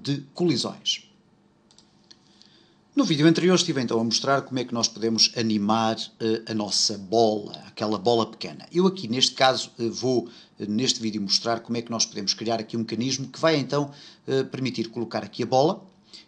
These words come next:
e, e numa posição inicial, dar-lhe movimento e ela começar mo-, a movimentar-se e autonomamente ela vai detectando onde é que vai encontrar aqui, eh, espaços que a vão impedir de avançar para fora da área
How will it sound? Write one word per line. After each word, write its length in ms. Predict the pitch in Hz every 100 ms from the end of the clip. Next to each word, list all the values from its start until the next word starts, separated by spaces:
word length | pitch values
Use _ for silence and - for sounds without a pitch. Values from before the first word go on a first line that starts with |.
| -
e, 280 | 135 139 127
e 40 |
numa 340 | 127 131 127 113
posição 400 | 117 104 - 104
inicial, 600 | 131 - 139 156 160 -
dar-lhe 380 | 147 139 117 110
movimento 680 | 117 104 143 139 160 170
e 80 | 160
ela 160 | 156 180
começar 380 | 180 185 131 131
mo-, 100 | 135
a 60 | 147
movimentar-se 680 | 120 107 117 113 131 - -
e 240 | 160 156 - - -
autonomamente 1040 | 202 214 214 123 113 127 147 131 147 156
ela 180 | 156 156
vai 260 | 143 127 117
detectando 1000 | 104 151 - 117 117 - 135 143 156 156 - _ -
onde 220 | 139 170
é 60 |
que 240 | 180 - 147
vai 480 | 123 104 135 143 139
encontrar 640 | 135 135 117 104 120 123
aqui, 500 | 120 110 - 123 127
eh, 320 | 123 113 110 107
espaços 640 | - - - 123 120 - -
que 180 | -
a 20 | 117
vão 180 | 127
impedir 440 | 120 110 98 160 113
de 300 | 117 123 120
avançar 460 | 110 104 - 123
para 100 | 113
fora 240 | 107 131 120
da 140 | 117
área 320 | 127 120 120